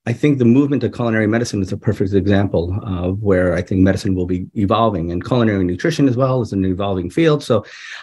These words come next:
I love the, uh, the idea that we're finally bringing together these really two important communities of health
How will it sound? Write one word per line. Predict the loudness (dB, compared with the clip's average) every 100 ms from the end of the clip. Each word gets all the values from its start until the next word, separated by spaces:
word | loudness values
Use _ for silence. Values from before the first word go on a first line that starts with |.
| -4
I | 0
love | 2 4 4 2 0
the, | -2
uh, | -2 -2 -2 -4
the | -4 -2
idea | 0 2 4
that | 2 0
we're | -2
finally | -2 0 2 2
bringing | 2 4 4
together | 2 -2 -2 -4
these | -4 -4
really | 2 4 4 2
two | 0 0
important | 0 0 0 0 0
communities | 2 2 2 0 -2
of | -2 -4
health | -2 0 0 -2